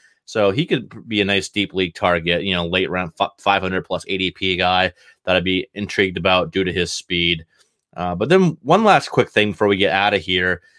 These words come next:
There's probably a lot of people that ask, "Well, what about this guy? What about this guy?"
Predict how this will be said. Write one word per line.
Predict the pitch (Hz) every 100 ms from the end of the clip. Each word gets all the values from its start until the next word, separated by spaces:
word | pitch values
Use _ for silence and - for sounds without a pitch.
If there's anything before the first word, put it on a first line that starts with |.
| _ _ _ _ _ -
There's | 135
probably | 143 196 185
a | 139
lot | 143
of | 143
people | 131 113
that | 98
ask, | 110 110 -
"Well, | 104
what | 143 156
about | 127 113
this | 110 -
guy? | 101 98
What | 107
about | 101 92
this | 151 202 -
guy?" | 107 98 92 90